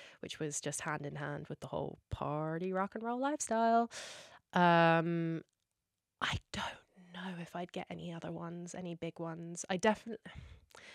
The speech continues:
it's a funny old one. I've got no great need to be tattooed anymore. I would say half of my tattoos, half of the reason why was I was covering up pieces of my body, and I was using them as a bit of an armor for some insecurities.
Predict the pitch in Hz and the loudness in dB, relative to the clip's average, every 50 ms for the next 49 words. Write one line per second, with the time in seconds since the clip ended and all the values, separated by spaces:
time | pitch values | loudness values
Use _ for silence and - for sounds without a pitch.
0 | - - _ - - 240 - - 262 262 240 208 180 160 160 156 165 - - 139 | -20 -10 _ -2 -2 0 4 4 6 6 6 6 6 4 2 0 -2 -2 -2 -2
1 | - - - _ - 196 190 - 277 247 226 233 233 233 233 233 233 233 233 233 | -4 -6 -4 _ 0 0 2 4 4 4 4 2 0 2 2 4 6 6 8 8
2 | 226 226 214 - _ _ _ 190 - - 202 202 190 180 - 185 175 175 170 160 | 6 4 2 0 _ _ _ -10 -4 0 2 4 4 2 2 -2 -2 -2 -2 -2
3 | 156 156 151 - _ - - 165 - 160 156 - - 143 143 - - - - 139 | -2 -4 -4 -6 _ -6 -6 -4 -4 -4 -4 -4 -6 -8 -8 -8 -6 -4 -4 -4
4 | - - - 160 - - 160 160 160 160 156 151 143 143 139 139 139 - _ - | -4 -4 -4 -4 -2 0 2 2 2 0 -2 -2 -2 -2 -2 -4 -6 -6 _ -2
5 | - 175 175 175 175 175 175 175 175 170 175 175 - - - 180 170 165 165 160 | 0 2 2 4 4 4 2 2 0 0 0 -2 -2 0 0 2 2 2 2 0
6 | - _ _ _ _ _ _ _ _ - - - - - - _ - - - 202 | -2 _ _ _ _ _ _ _ _ -20 -20 -20 -20 -20 -20 _ -2 4 6 8
7 | 220 226 233 - - 214 - - 185 185 180 180 - 180 165 - - - 160 156 | 8 8 8 6 2 -4 -2 -2 -2 0 0 0 -2 -2 -4 -4 -4 -4 -4 -2
8 | 151 147 143 143 147 156 - - - - _ - - - - - - _ - - | -2 -2 -4 -4 -4 -6 -6 -6 -8 -8 _ -18 -20 -20 -20 -20 -20 _ 4 6
9 | 202 196 196 - 196 175 175 160 165 170 165 156 165 165 160 156 156 151 151 151 | 6 6 4 2 -2 -2 -2 -2 -2 -2 -4 -4 -4 -4 -4 -2 -4 -4 -4 -4
10 | 67 71 - - 151 156 151 151 - - - - 156 156 160 165 165 160 165 160 | -4 -4 -4 -4 -4 -4 -4 -6 -6 -4 -2 -2 -2 -2 -2 -4 -6 -6 -6 -6
11 | - - - _ _ - - 185 165 - - 165 156 151 - - 139 135 143 139 | -6 -6 -8 _ _ -10 -8 -6 -6 -6 -8 -10 -12 -12 -10 -10 -10 -10 -8 -8
12 | 143 - - - - - - - - - 156 156 151 156 156 160 165 170 165 160 | -8 -8 -6 -8 -8 -6 -4 -4 -4 -4 -4 -4 -4 -4 -2 0 2 2 2 2
13 | 156 165 170 165 160 156 147 151 151 147 151 147 147 143 147 147 143 139 - 139 | 0 0 -2 -2 -2 -2 -4 -6 -6 -6 -6 -6 -6 -6 -6 -4 -4 -4 -6 -6
14 | - - 160 147 143 143 143 147 143 143 - - 139 160 - - 147 - - 156 | -6 -4 -4 -4 -2 -2 -4 -4 -6 -6 -6 -6 -6 -6 -6 -6 -6 -6 -6 -6
15 | 156 151 156 - 151 156 - 156 156 151 160 - - - - 135 165 180 - - | -6 -6 -4 -4 -6 -6 -6 -6 -6 -6 -6 -6 -6 -6 -6 -6 -6 -6 -6 -8